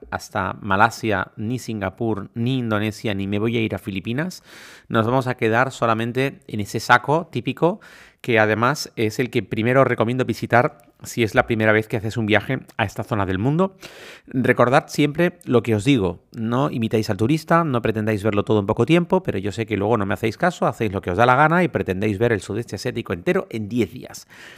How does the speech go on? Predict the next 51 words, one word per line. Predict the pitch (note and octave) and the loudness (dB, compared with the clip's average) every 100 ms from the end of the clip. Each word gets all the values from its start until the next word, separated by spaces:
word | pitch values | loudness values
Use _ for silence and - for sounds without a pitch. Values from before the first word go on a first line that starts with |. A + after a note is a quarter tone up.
| - _ | -20 _
Así | - C#3 | -2 2
es | G3+ | 2
que | G3 | 6
bueno, | D3 G#2+ - | 4 4 -2
este | C3+ - | -2 0
es | D#3 | 0
un | D#3+ | 0
plan | D3 E3 C3 - | 2 0 0 -4
no | G#2+ C3 | -2 2
para | B2 | 2
verlo | G#2+ A2 | 4 2
en | G#2 | 2
diez | G#2 | 0
días, | B2+ F3 F3+ | 0 -4 -6
porque | - - G2 | -12 -8 -6
ya | F2 G2+ | -6 -4
te | G#2 | 0
digo | A2+ G#2+ | 2 0
que | F#2+ | -2
lo | F2+ | -6
que | F2 | -6
te | F#2 | -6
voy | F2 | -4
a | G2 | -4
proponer | F#2 F2 G#2 | -4 -2 -2
no | F2+ F#2 | -2 -2
lo | F2 | -2
vas | F2 - | -2 -4
a | F#2 | -4
poder | F#2+ F#2+ | -2 -2
ver | F2+ | -4
en | F2+ | -4
diez | F2+ | -6
días, | G2 D3+ A2 - - - - - | -2 -2 -2 -4 -20 -20 -10 -8
y | |
si | A#2 G#2 | -2 -2
lo | |
haces | G#2 G#2 | 0 -2
en | G#2 F#2+ | -4 -2
diez | F#2 | -2
días | C#3+ C3+ G#2 | 0 -2 -4
es | F#2 | -8
que | G2 | -6
no | F2+ | -4
has | E2+ | -2
visto | F#2 F2+ - E2+ E2 | -2 -4 -4 -6 -4
lo | E2+ F#2 | -6 -6
que | F#2+ | -6
hay | |
que | F#2 | -2
ver, | G#2+ C#3+ | 0 0